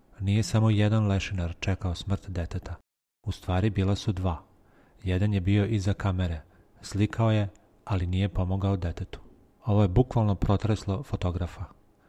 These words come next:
Pogodilo mu je savest. Pogodilo ga je do te mere da je fotograf kasnije izvršio samoubistvo. Danas možete vidjeti mnogo takvih lešinara.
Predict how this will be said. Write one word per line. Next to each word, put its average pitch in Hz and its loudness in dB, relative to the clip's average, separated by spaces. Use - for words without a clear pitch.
Pogodilo 101 2
mu 98 0
je 92 0
savest. 87 -4
Pogodilo 98 0
ga 107 0
je 98 0
do 90 -2
te 113 0
mere 113 0
da 95 -2
je 90 -2
fotograf - -2
kasnije 101 -4
izvršio 95 -4
samoubistvo. 92 -4
Danas 107 0
možete 104 2
vidjeti 101 0
mnogo 101 0
takvih 95 -4
lešinara. 85 -6